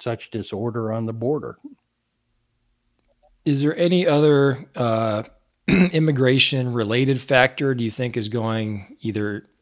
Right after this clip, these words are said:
Speaker 2: under, undercover, uh, undercovered, uh, in the news or under discussed?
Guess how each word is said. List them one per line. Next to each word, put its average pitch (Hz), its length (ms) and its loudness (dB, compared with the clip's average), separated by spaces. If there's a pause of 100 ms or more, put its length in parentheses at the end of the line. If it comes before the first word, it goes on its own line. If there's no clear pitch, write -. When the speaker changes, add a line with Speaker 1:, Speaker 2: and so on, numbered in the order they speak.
(360)
Speaker 2:
under, 135 600 2 (220)
undercover, 131 800 0
uh, - 140 -4
undercovered, 147 880 2 (180)
uh, 113 200 -2
in 131 160 -6
the 117 60 -6
news 117 440 -2
or 110 120 -4
under 113 280 -4
discussed? 117 800 -2